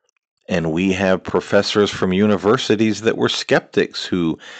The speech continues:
sat in on these sessions and said, "Yes, what, what was found here, uh, is undeniable. We can't explain it,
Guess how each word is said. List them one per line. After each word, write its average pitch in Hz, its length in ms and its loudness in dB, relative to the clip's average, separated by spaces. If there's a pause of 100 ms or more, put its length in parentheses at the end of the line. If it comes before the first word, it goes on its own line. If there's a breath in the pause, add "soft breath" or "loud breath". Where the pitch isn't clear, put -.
(200 loud breath)
sat 87 480 2
in 82 160 -2
on 78 240 -4
these 73 240 -8
sessions - 800 -6
and 80 160 -14
said, 73 240 -8
"Yes, 87 320 -2
what, 80 280 0 (320 loud breath)
what 82 200 0
was 80 180 -6
found 78 400 -4
here, 76 480 -4 (400 soft breath)
uh, 78 280 -6 (100)
is 80 240 -8
undeniable. 78 800 -4
We 71 140 -8
can't 82 240 -4
explain 127 500 -2
it, - 240 -4